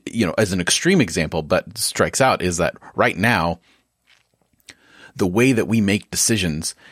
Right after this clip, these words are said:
in the midst of the pandemic is very different from the way that we made decisions back in January. You know, some of the same rhetoric exists in terms of, uh, when we talk about the divide in our country and all that kind of stuff. But now that we're in a little,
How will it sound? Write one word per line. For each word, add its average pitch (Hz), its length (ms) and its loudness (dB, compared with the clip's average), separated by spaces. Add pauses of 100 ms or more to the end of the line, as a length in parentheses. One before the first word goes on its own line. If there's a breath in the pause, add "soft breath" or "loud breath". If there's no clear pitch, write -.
in 87 120 0
the 90 60 2
midst 98 240 0
of 82 80 -4
the - 80 -6
pandemic 82 600 -2 (180 loud breath)
is 90 140 -4
very 113 320 2
different 101 400 0
from 95 160 0
the 85 80 0
way 92 180 2
that - 140 -2
we 92 140 -2
made 87 240 0
decisions 82 720 -2 (220 loud breath)
back 85 460 -2 (100)
in - 120 -4
January. 82 640 -4 (340 soft breath)
You 110 100 2
know, 104 160 0
some 170 200 2
of 175 60 -2
the 120 80 0
same 113 240 2
rhetoric 120 480 2
exists 117 460 0
in 95 140 -2
terms 92 340 0
of, 80 320 0 (680 soft breath)
uh, 78 200 2
when 87 180 -2
we 85 100 0
talk 98 280 0
about 82 340 0
the 76 80 -6
divide 78 380 0
in 78 100 -6
our 73 100 -2
country 78 680 -4
and 71 180 -6
all 76 160 -2
that 76 140 -4
kind - 180 -8
of - 60 -10
stuff. - 400 -4 (260 loud breath)
But 92 140 2
now 110 260 2
that 107 300 0 (400)
we're 101 340 2
in 98 240 0
a 92 60 2
little, 98 340 0